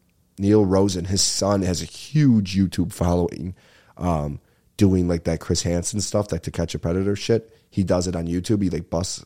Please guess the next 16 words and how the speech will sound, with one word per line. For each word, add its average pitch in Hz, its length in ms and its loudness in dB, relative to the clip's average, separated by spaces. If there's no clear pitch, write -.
uh, 87 240 -4
these 85 160 -6
people 90 340 0
and 85 80 -4
calls 85 240 -2
the 80 80 -6
cops. 92 400 -4
Huge 117 520 6
following. 82 480 0
Uh, 78 40 -6
dude, 92 200 2
he's 104 180 2
got, 98 140 4
like, 82 120 -8
mi-, 90 300 2
I 90 100 -2